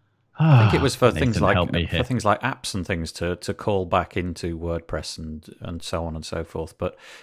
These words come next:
Speaker 1: if you, so for
Speaker 2: Yeah.
Speaker 1: example, I've got a few plugins that tell me, like the security plugins that, that give an illustration, you know, if you're not using it for X, Y, and Z,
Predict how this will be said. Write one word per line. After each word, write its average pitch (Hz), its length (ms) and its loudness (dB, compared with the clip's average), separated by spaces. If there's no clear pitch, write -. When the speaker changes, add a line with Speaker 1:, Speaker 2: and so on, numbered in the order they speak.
Speaker 1:
if - 140 -8
you, - 200 -6
so 113 260 2
for - 120 -6
Speaker 2:
Yeah. - 20 -4
Speaker 1:
example, 107 600 0
I've 101 160 -2
got - 220 -2
a 101 60 -8
few 95 280 -6
plugins 85 600 -6
that - 240 -6
tell 92 260 -2
me, 87 680 -6
like 104 160 -2
the 101 60 -16
security 98 460 -4
plugins 82 340 -8
that, - 260 -12
that - 280 -10
give 98 160 -2
an 90 80 -2
illustration, 87 560 -4
you 85 100 -8
know, 82 80 -4
if - 80 -8
you're 98 80 -6
not 101 100 -8
using 90 280 -8
it - 80 -14
for - 140 -6
X, - 320 -6
Y, 85 200 -6
and 80 180 -8
Z, 80 440 -8